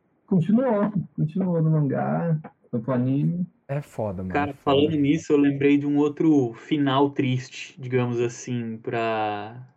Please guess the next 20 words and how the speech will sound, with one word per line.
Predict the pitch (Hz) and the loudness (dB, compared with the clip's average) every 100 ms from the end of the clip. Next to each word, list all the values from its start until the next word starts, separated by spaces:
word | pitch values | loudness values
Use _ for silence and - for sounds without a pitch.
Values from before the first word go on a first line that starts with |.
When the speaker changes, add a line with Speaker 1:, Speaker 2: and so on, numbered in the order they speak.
| _ _ | _ _
Speaker 3:
animes | 123 123 120 127 123 | -6 -4 -2 -2 -2
e | |
mangás. | 127 135 127 107 104 - - _ _ _ _ _ _ | -2 -2 0 0 -2 -8 -20 _ _ _ _ _ _
O | 127 120 123 | -2 2 2
M | 127 | 2
C, | 131 - 143 143 156 147 | -2 -4 0 2 2 0
co-, | - 147 143 | -2 -4 0
eu | 127 | 0
acho | 120 127 | 0 -2
que | 139 | -6
ele | |
conhece, | 131 131 117 117 143 - | -4 -4 -2 -2 -2 -4
ele | 117 | -4
vai | 113 | -2
lembrar, | 117 110 110 131 131 | -4 -4 -2 -2 -2
eu | 123 | -4
que | 127 | -2
indiquei | 139 143 139 131 | -4 -2 0 0
pra | 131 | 2
ele, | 117 117 110 | 0 0 -2